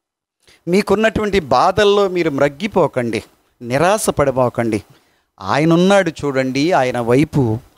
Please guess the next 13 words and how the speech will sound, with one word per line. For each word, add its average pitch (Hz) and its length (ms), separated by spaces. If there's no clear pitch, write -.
అన్ని 175 460
స్థితులను 170 580
మార్చగలిగిన 131 760
వాడు, 113 360
ఇమ్మానుయేలు 208 880
దేవుడు, 156 440
నీతో 196 480
ఉండి 196 340
నీ 185 160
ప్రతి 165 360
అవసరతలో 190 760
సహాయం 151 500
చేసేవాడు." 120 580